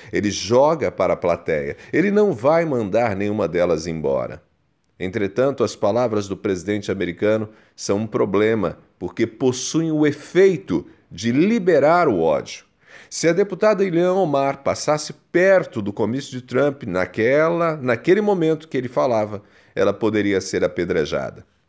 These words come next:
Este é o risco real de ter homens como Trump no poder. Governantes como ele, que estão chegando ao poder em diversos países,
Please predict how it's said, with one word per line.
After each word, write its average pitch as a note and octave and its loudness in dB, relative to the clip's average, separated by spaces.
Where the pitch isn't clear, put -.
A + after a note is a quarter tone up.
Este G#3 2
é F#2+ 4
o F2 2
risco G#2 -4
real G2+ 2
de F2 -8
ter E2+ 0
homens G2+ 0
como F2 -8
Trump F#2 -2
no D#2 -8
poder. C#2 -6
Governantes D#3 0
como B2+ 0
ele, D3+ 2
que - -10
estão B2+ -2
chegando B2+ -2
ao A2 2
poder G#2+ 0
em A#2 -4
diversos F#2+ -4
países, A2+ -4